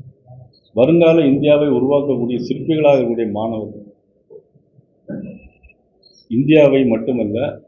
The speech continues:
இந்தியாவின் பெருமையும் காப்பாற்றக்கூடிய மாணவர்கள் இது மாதிரியான போதை பழக்க வழக்கங்களுக்கு அடிமையாகக்கூடாது. அதே நேரத்தில் பெற்றோர்கள் தங்களுடைய குழந்தைகளையும்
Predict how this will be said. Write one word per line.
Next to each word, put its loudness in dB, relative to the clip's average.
இந்தியாவின் 2
பெருமையும் 4
காப்பாற்றக்கூடிய -2
மாணவர்கள் -6
இது 2
மாதிரியான 2
போதை 2
பழக்க -2
வழக்கங்களுக்கு -4
அடிமையாகக்கூடாது. -2
அதே 2
நேரத்தில் 0
பெற்றோர்கள் 0
தங்களுடைய -2
குழந்தைகளையும் -2